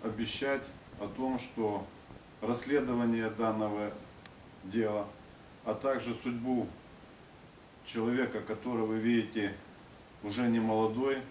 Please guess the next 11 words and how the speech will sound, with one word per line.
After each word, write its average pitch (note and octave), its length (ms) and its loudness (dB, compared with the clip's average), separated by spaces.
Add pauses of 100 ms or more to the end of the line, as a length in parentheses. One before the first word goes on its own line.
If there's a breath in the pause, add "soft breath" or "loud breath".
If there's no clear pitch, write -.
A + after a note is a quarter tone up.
(460)
а F#2+ 380 -2 (340)
больше, A2 380 0
чем A2+ 180 -2
даже A2 240 0
преклонного G#2+ 680 0
возраста, A2 580 -2 (640)
мы A#2+ 160 2
возьмем A#2 300 2
под - 140 -2
свой G#2 220 -2
контроль. F#2 400 -6